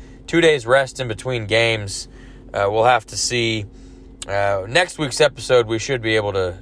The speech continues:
discuss the N B A champion. I think the series will be over by next week's episode. But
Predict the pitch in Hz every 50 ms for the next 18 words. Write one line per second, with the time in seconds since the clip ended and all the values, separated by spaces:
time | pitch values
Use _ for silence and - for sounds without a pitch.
0 | - - 110 101 - - 123 117 107 - - - 110 107 107 104 104 101 98 95
1 | 90 - - 110 104 95 92 95 95 92 95 95 101 110 104 104 95 92 - -
2 | 110 104 104 101 98 - - - - - - - - - - - - 117 110 107
3 | 110 107 107 107 101 98 98 92 101 101 101 98 101 104 95 - - - 101 95
4 | - - 104 98 - - - - 92 87 87 87 92 95 90